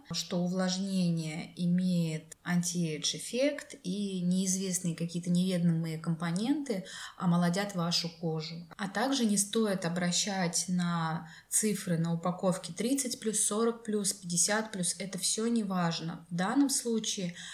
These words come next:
вы находите в первую очередь ваш запрос, понимаете, какой он, и ищите компонент, который этот запрос решает.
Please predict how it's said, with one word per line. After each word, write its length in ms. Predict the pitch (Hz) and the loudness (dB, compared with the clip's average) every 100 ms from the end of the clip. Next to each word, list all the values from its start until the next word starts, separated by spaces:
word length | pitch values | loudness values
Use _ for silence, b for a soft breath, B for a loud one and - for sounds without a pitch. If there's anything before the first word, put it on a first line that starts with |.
| B | B
вы 320 | 185 214 185 | -2 0 2
находите 1040 | 170 180 - 190 175 165 - 170 160 156 - - | 2 0 0 2 2 -2 -4 -2 -4 -6 -12 -20
в 200 | - 208 | -8 0
первую 280 | 185 175 170 | 2 4 2
очередь 400 | 165 165 160 180 | 2 0 -4 0
ваш 220 | 180 165 | 2 2
запрос, 560 | 160 - 170 175 269 - | 0 -2 0 2 2 0
понимаете, 640 | 240 233 233 233 226 233 | 0 0 0 -2 -2 -4
какой 440 | 226 226 233 214 208 | -4 -2 0 2 0
он, 140 | 202 B B | -4 B B
и 340 | 214 277 277 208 | 0 0 2 0
ищите 300 | - 185 185 | 0 -2 -2
компонент, 640 | 170 170 175 180 262 269 | -4 -2 0 0 0 -2
который 640 | 170 170 185 233 226 214 - | -6 -4 -2 2 0 -2 -8
этот 300 | 196 190 208 | -6 -2 -2
запрос 460 | 175 165 180 185 - | -2 -2 -2 -2 -2
решает. 520 | 175 - 156 139 | -2 -2 -2 -4